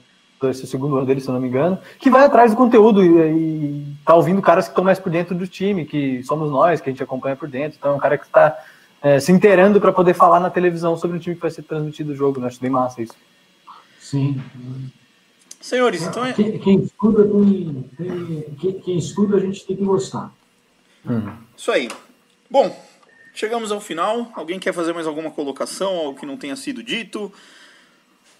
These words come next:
Speaker 3: Partam para os seus abraços, por favor.
Speaker 1: Pô, eu queria mandar um abraço pro colega meu, Rodrigo, que é pra tá me ouvindo. Espero que o Rodrigo esteja, o Rodriguinho esteja me ouvindo. Se ele não tiver, não mando mais abraço pra ele.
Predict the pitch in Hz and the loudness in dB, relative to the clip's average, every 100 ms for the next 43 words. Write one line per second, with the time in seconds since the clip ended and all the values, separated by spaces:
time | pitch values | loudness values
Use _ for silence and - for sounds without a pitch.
0 | _ 190 214 208 190 185 - 196 175 156 | _ 2 2 0 0 0 0 -2 -2 0
1 | 156 147 143 - - 170 151 151 123 131 | 0 -2 -6 -12 -6 -6 -4 -6 -4 -4
2 | 107 - _ _ _ _ _ _ _ _ | -6 -10 _ _ _ _ _ _ _ _
3 | _ _ _ _ _ _ - 170 151 160 | _ _ _ _ _ _ 0 4 4 6
4 | 170 165 165 170 156 147 156 160 156 143 | 6 6 8 8 8 8 6 4 0 -2
5 | 156 151 151 143 147 147 143 143 131 147 | 0 2 4 4 4 2 0 0 2 0
6 | 143 135 160 180 180 175 - - 143 139 | 0 0 0 0 -4 -6 -10 -4 -2 -2
7 | 135 143 135 120 135 165 - 135 127 127 | -4 -4 -4 -6 -6 -8 -8 -8 -8 -8
8 | 127 127 127 127 123 117 113 - 143 120 | -8 -8 -8 -10 -8 -10 -12 -18 -16 -2
9 | 135 131 123 131 131 123 123 117 113 139 | 0 0 0 -2 -2 0 0 0 0 -2
10 | 135 131 131 131 123 123 123 120 - - | 0 2 2 0 2 4 4 0 -10 -20
11 | - _ _ _ _ _ _ _ _ _ | -20 _ _ _ _ _ _ _ _ _
12 | 131 127 135 135 135 131 135 135 151 160 | -2 2 2 4 4 4 4 4 6 6
13 | 202 208 | 4 0